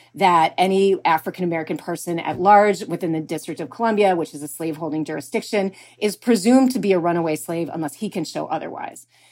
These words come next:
So he evidently did not have his free papers with him, um, or at least not to the satisfaction of these folks. And he was arrested and put in jail in D C.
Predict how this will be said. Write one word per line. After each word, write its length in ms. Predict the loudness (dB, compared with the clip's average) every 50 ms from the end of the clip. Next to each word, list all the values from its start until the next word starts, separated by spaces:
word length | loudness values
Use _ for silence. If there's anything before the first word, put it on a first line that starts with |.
| _ _ _
So 180 | -6 -4 -4 -4
he 420 | -4 0 2 4 6 6 6 6
evidently 600 | 4 2 0 0 0 -2 -2 -2 -2 -2 -2 -2
did 140 | -2 -2 -2
not 360 | -2 0 0 0 0 -2 -4
have 420 | -4 -4 -2 0 2 2 2 2
his 380 | 0 -4 -4 -4 -4 -4 -6 -6
free 200 | -6 -4 -4 -4
papers 440 | -2 -2 -2 -2 -2 -4 -6 -6 -6
with 180 | -8 -10 -10
him, 460 | -8 -8 -8 -4 0 0 0 -2 -2 -8 -20 _ _ -20 -10 -6
um, 260 | -4 -2 0 0 0 0
or 120 | 2 2
at 160 | 2 2 2 0
least 320 | 0 -2 -2 -6 -12 -18 _ _ _ _
not 320 | -4 -2 0 0 0 0 -2
to 100 | -4 -4
the 100 | -4 -4
satisfaction 920 | -2 0 0 0 0 -2 -8 -6 -2 -2 -2 -2 -4 -8 -8 -8 -8 -6
of 340 | -4 -2 -2 -2 -2 -4 -8 -14 -10 -6
these 300 | -4 -2 -2 -4 -6 -10
folks. 500 | -10 -10 -8 -6 -6 -6 -8 -10 -12 -20 _ _ _ _ _ _ _ -6
And 280 | -4 -2 -2 -2 -2
he 180 | -2 0 0 2
was 140 | 2 0 0
arrested 640 | 0 0 2 0 0 -2 -4 -6 -4 -4 -2 -4 -4
and 320 | -4 -6 -6 -6 -6 -4
put 160 | -2 0 2
in 120 | 2 2 0
jail 280 | 0 0 0 0 -2
in 100 | -2 -4
D 160 | -4 -4 -6
C. 400 | -6 -6 -6 -4 -4 -2 -4 -4